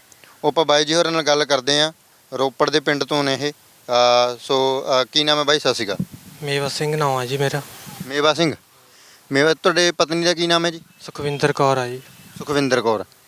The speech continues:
Speaker 1: ਤੇ ਕਦੋਂ ਬਾਈ ਉਹ ਆਪਣਾ ਇੱਥੋਂ ਗਏ ਸੀਗੇ ਘਰ ਤੋਂ?
Speaker 2: ਉਹ ਸਤਾਰਾਂ ਮਈ ਨੂੰ ਗਏ ਜੀ।
Speaker 1: ਹੂੰ।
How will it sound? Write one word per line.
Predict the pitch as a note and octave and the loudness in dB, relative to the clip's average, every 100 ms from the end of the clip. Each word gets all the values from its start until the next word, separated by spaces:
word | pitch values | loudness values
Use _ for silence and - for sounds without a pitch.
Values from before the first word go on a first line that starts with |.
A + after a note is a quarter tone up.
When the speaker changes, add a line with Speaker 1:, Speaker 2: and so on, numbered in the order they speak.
| _ | _
Speaker 1:
ਤੇ | D3+ - | -6 -2
ਕਦੋਂ | E3+ F#3 | 0 0
ਬਾਈ | F#3 G3 G#3 | 0 0 2
ਉਹ | F#3+ F#3 F#3 F#3 | 2 2 2 2
ਆਪਣਾ | F3 F3 E3+ | 0 0 2
ਇੱਥੋਂ | D#3 - E3 D#3+ D#3+ F3+ F3+ E2+ - - | 0 0 0 0 -2 -6 -12 -14 -8 0
ਗਏ | C#3 | 2
ਸੀਗੇ | C3+ D3+ E3+ | 2 0 2
ਘਰ | F3+ | 2
ਤੋਂ? | - C3+ - D#3+ | 0 -8 -10 -16
Speaker 2:
ਉਹ | |
ਸਤਾਰਾਂ | D3 - C#3 C#3+ D3+ | -14 -6 -2 0 0
ਮਈ | D3 C#3+ D3 | 2 2 2
ਨੂੰ | D3+ | 0
ਗਏ | C#3 C3 B2+ | 2 2 0
ਜੀ। | D3 D3+ - - D3 | -4 -8 -14 -20 -20
Speaker 1:
ਹੂੰ। | C#3 B2+ - | -20 -20 -20